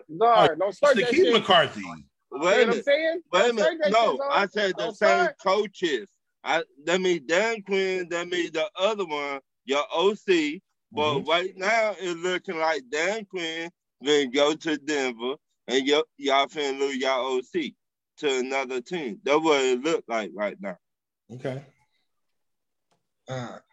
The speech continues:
Speaker 4: Um, what I'm gonna say is, I, I don't really know how to explain it,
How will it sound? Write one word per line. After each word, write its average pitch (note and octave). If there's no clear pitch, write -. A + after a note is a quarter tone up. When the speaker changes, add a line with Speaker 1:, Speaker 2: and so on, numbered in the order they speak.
Speaker 4:
Um, C3+
what C3+
I'm E3+
gonna C#3
say C3+
is, A#2+
I, C3
I C#3
don't D#3
really C#3+
know C#3
how C#3
to C3
explain C#3
it, D#3